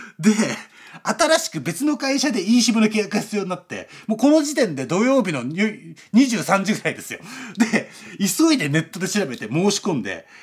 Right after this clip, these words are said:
えー、申し込んだんだけど、審査があるから、早いと明日の昼に開通作業のメールがつく、みたいな感じになってて。で、翌日ですよ。昼過ぎ。メール来ました。よっしゃと。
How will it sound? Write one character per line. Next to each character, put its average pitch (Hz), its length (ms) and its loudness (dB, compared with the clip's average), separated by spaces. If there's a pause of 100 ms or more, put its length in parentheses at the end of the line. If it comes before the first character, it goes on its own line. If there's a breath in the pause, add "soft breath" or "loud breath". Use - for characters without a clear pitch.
(120 loud breath)
え 123 240 0
ー、 170 160 2
申 196 60 -6
し - 40 -10
込 233 60 2
ん - 20 -4
だ 135 80 -2
ん 101 40 -8
だ 98 60 -10
け 98 80 -10
ど、 98 320 -10
審 330 380 0
査 - 160 2
が 104 140 -8
あ 117 80 -6
る 117 80 -10
か - 140 -14
ら、 87 280 -6 (280 soft breath)
早 339 360 0
い 311 180 2
と 254 200 -2
明 175 60 -2
日 - 280 -4
の 220 120 2
昼 247 220 0
に 185 160 0
開 185 280 -2
通 202 260 -2
作 202 200 0
業 131 380 -4
の 175 320 2
メ 147 180 0
ー 143 40 0
ル 151 80 -2
が 185 120 2
つ - 160 -8
く、 - 280 -12
み 104 80 -12
た 87 100 -14
い - 20 -18
な 92 80 -14
感 127 160 -4
じ 175 120 -6
に 113 60 -4
な 92 80 -10
っ - 60 -16
て - 80 -20
て。 - 80 -20 (540 loud breath)
で、 156 400 0 (140)
翌 143 260 -2
日 156 240 -8
で 147 100 -2
す - 140 -10
よ。 - 60 -14 (320 soft breath)
昼 151 300 -2
過 143 140 -8
ぎ。 123 260 -6 (180)
メ 165 160 4
ー 214 60 4
ル 165 80 -2
来 170 200 -6
ま 226 120 4
し 220 120 -8
た。 - 180 -20
よ 165 100 0
っ - 20 0
し 202 180 -4
ゃ 139 60 -8
と。 - 100 -20